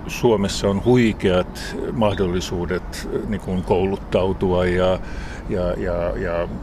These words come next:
saada apua ja, ja niin kuin tiedämme, turval-,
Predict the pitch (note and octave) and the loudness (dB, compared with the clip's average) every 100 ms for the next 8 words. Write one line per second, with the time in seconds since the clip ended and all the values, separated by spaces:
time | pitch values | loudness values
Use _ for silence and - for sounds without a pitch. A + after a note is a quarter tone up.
0 | - - - - - F#2+ F2+ - G2 - | -10 -8 -8 -6 -2 0 0 2 0 0
1 | - G2 F2+ F2+ F2+ F2 - G2+ F2 F2 | 0 2 2 2 2 0 -2 -2 0 -2
2 | - - - G2+ F#2+ G2+ F#2 F2+ F2+ G2 | -4 -8 -6 -4 0 2 2 0 0 0
3 | F2+ E2+ - | 2 0 -2